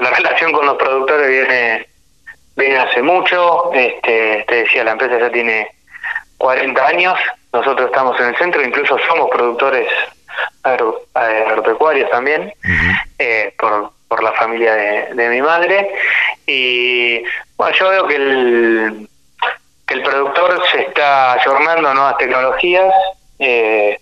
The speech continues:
Speaker 1: es un, es un rubro donde, donde te tenés que hacer eficiente sí o sí.
Speaker 2: Ujú.
Speaker 1: Y yo veo que el productor se va, se va adecuando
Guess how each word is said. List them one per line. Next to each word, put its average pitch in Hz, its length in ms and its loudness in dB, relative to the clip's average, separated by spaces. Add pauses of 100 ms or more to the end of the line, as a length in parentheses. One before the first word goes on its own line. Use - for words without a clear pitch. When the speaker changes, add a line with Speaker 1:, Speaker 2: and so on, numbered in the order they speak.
(760)
Speaker 1:
es 135 220 0
un, 127 300 0
es - 200 2
un 143 200 0
rubro 156 340 2
donde, 117 840 2 (800)
donde 135 280 0
te 127 100 0
tenés 147 260 0
que 156 60 0
hacer 139 240 0
eficiente 123 1200 0 (560)
sí 285 80 0
o 508 80 2
sí. 202 320 0 (300)
Speaker 2:
Ujú. 87 420 -2
Speaker 1:
Y 123 800 0
yo 147 140 2
veo 160 140 2
que 156 80 0
el 131 40 -2
productor 143 460 0
se 147 80 2
va, 131 640 4
se - 80 -2
va 151 120 2
adecuando 135 920 2